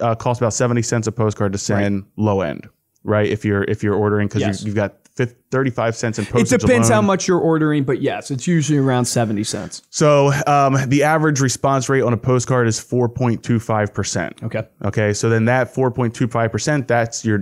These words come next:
Speaker 1: that's your number of leads that are calling your business. The conversion rate from those leads to a listing appointment, I put at seven point five percent.
Speaker 2: Okay.
Speaker 1: I don't know. I'm just, you gotta just start with the number, right?
Speaker 2: Yeah,
Speaker 1: Just start
Speaker 2: I
Speaker 1: with the number,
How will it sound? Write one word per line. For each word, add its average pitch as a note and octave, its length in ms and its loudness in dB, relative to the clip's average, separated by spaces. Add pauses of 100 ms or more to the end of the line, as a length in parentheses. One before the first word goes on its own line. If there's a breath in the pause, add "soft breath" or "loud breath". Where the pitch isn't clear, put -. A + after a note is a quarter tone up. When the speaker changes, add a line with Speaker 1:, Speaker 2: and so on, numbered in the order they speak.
Speaker 1:
that's A2+ 200 0
your A#2+ 80 0
number G#2 220 2
of F#2+ 120 -2
leads C#3+ 300 2
that G#2 80 0
are G2 60 0
calling B2 340 0
your A2+ 100 2
business. A2+ 480 0 (260 loud breath)
The B2+ 100 2
conversion C#3 540 2
rate B2+ 300 2
from A#2+ 200 0
those A2 240 2
leads A2 380 0
to G#2+ 100 -2
a G2 40 2
listing A2 340 0
appointment, A2+ 400 -2
I A#2 100 0
put A2+ 160 -2
at G2+ 80 -2
seven G#2 300 -2
point G2+ 260 -4
five G2 220 -2
percent. G#2 340 -2 (140)
Speaker 2:
Okay. A#2+ 180 0
Speaker 1:
I B2 80 2
don't A#2 140 2
know. A2 300 2
I'm C3 100 2
just, - 320 -2
you C3+ 80 0
gotta E3 160 2
just D3 180 0
start D3+ 220 2
with D3 80 2
the C3+ 80 0
number, C#3+ 380 0
right? B2+ 180 2
Speaker 2:
Yeah, G#3+ 100 6
Speaker 1:
Just G#3 140 6
start G3 140 6
Speaker 2:
I - 20 2
Speaker 1:
with E3+ 100 0
the F#3 60 0
number, A#2+ 400 2